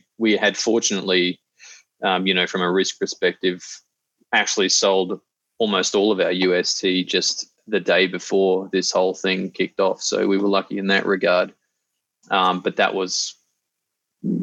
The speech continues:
basically just a, uh, we do, like, a bit of a risk mitigation rebase every couple of weeks just to see where our assets are sitting and what the, the risk of, um, that is to our business. So,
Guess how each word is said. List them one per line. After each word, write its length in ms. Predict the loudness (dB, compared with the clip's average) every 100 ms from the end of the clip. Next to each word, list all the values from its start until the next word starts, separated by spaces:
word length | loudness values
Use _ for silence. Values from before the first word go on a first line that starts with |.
| -4 -8 -4
basically 480 | -2 -2 -2 -2 -2
just 300 | -2 0 2
a, 320 | 2 2 -2 _ _ _ -18
uh, 140 | -12 -4
we 140 | -2
do, 160 | 0 2
like, 220 | 2 0 -8 -14 -8
a 80 |
bit 200 | -4 -2
of 80 | 0
a 60 | 2
risk 320 | 2 0 0
mitigation 840 | 0 2 2 2 2 0 -2 -4 -12 _ _ _ -4
rebase 560 | 0 2 4 2 2 2
every 480 | 2 2 2 -2 -10 _ _ _ _ -2
couple 240 | 0 2
of 60 | 2
weeks 480 | 2 0 -2 -4 _ _ _ _ _ -6
just 160 | -2
to 60 | 0
see 220 | 2 2
where 240 | 2 4
our 60 | 4
assets 380 | 2 0 -2 -2
are 60 |
sitting 340 | 0 0 0 0
and 100 | -2
what 180 | -4 0
the, 300 | 0 0 -4 _ _
the 100 | -2
risk 360 | 2 2 0 0
of, 320 | 0 -2 -4
um, 300 | 0 0 0
that 200 | 0 2
is 180 | 2 0
to 120 | 0 0
our 80 |
business. 460 | 2 0 0 0 0
So, 340 | 2 2 2